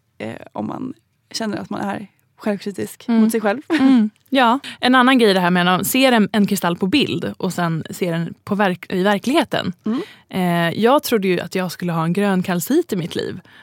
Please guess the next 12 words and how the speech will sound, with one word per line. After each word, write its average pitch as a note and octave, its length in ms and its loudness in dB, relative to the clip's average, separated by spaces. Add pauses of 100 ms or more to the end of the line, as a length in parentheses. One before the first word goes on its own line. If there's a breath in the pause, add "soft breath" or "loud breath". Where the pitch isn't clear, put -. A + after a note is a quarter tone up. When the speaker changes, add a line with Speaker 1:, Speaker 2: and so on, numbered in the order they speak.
(160 soft breath)
Speaker 2:
Men G3 420 2
när A3 120 4
jag G3 160 4
väl A#3 160 2
liksom A#3 220 0
träffade A#3+ 500 -2
en D#4+ 60 0
grön F#3 300 2
kalcit F3+ 420 -4
så G3+ 100 -14
bara, F3 120 -6
nej. G3+ 500 -4